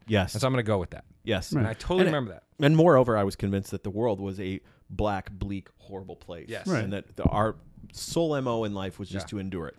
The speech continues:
Speaker 2: Yes.
Speaker 1: right?
Speaker 2: Yeah.
Speaker 1: Just get through it.
Speaker 2: Yeah.
Speaker 1: So
Speaker 2: Yeah.
Speaker 1: world's horrible. I'm horrible.
Speaker 2: Yeah.
Speaker 1: So I don't know if anybody else has had, and I, I'm, don't have a criminal past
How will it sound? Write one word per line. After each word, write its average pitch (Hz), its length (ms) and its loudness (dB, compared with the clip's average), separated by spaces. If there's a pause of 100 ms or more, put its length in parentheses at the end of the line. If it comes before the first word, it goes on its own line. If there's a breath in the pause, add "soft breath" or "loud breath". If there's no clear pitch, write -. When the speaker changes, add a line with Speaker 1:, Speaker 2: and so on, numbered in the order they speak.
Speaker 2:
Yes. 95 160 -10
Speaker 1:
right? 98 220 -10 (140)
Speaker 2:
Yeah. 110 100 -6
Speaker 1:
Just - 180 -14
get 113 260 -2
through 85 240 -14
it. 62 80 -20 (140)
Speaker 2:
Yeah. 90 160 -12
Speaker 1:
So - 160 -8
Speaker 2:
Yeah. 147 180 0 (400 soft breath)
Speaker 1:
world's 165 300 4
horrible. 117 580 0
I'm 113 200 2
horrible. 92 440 0 (100)
Speaker 2:
Yeah. 92 160 -8
Speaker 1:
So 104 340 4 (180)
I 139 80 2
don't 151 80 4
know 120 80 4
if 110 80 0
anybody 101 360 2
else 90 200 -4
has 90 100 -4
had, 80 240 -6 (400)
and 107 140 -2
I, 117 120 -4
I'm, 120 280 2 (320)
don't 98 200 0
have 87 300 -2
a 90 120 -6
criminal 90 380 -4
past 82 540 -4